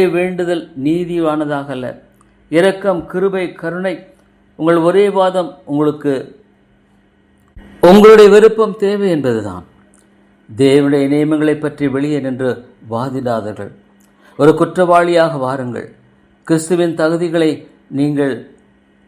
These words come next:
மையமாக வைத்து அவரிடத்தில் மன்றாடுங்கள்.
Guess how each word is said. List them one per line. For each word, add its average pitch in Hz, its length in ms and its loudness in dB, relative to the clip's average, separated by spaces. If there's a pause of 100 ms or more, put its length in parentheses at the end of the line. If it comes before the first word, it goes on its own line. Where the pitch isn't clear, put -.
(520)
மையமாக 170 600 0
வைத்து 175 360 -2 (420)
அவரிடத்தில் 185 640 -6
மன்றாடுங்கள். 185 760 -8